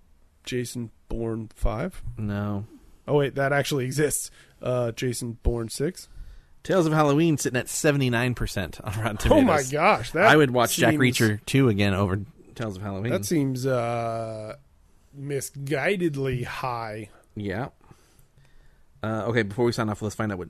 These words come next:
Speaker 2: Christopher McQuarrie is doing. Oh,
Speaker 1: Christopher
Speaker 2: my.
Speaker 1: McQuarrie is directing a movie that wasn't Jack Reacher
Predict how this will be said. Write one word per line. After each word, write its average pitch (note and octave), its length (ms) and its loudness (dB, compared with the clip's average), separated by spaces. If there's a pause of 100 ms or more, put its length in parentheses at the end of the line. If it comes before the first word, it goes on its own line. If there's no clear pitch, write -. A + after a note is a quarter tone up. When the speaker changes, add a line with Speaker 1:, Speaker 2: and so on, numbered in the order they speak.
(160)
Speaker 2:
Christopher G2+ 340 -8
McQuarrie F#2 300 -6
is F2+ 140 -10
doing. F2 240 -6
Oh, F#2 60 -4
Speaker 1:
Christopher D#3+ 500 2
Speaker 2:
my. D#3+ 120 0
Speaker 1:
McQuarrie G3 520 6
is F3+ 100 4
directing G3+ 600 -2
a A3+ 60 0
movie A3 640 2
that C#3+ 340 -4
wasn't B2+ 440 -8
Jack D3+ 240 -6
Reacher D#3 580 2